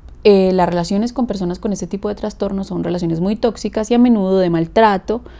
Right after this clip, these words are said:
que repiten el patrón, mm, que, pues, el patrón que vivieron en su infancia.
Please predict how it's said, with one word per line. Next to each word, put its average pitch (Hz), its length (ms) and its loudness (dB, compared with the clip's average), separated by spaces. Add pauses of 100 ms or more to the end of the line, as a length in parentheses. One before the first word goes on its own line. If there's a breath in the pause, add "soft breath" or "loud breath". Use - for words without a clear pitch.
(460 soft breath)
que 190 160 8
repiten 202 760 2
el 185 120 -2
patrón, 208 840 2 (220)
mm, 175 460 2 (600 loud breath)
que, 170 180 4
pues, - 400 -6 (400)
el 196 140 -2
patrón 170 280 2
que 202 80 2
vivieron 180 300 2
en 196 80 -2
su 180 80 -6
infancia. 202 500 0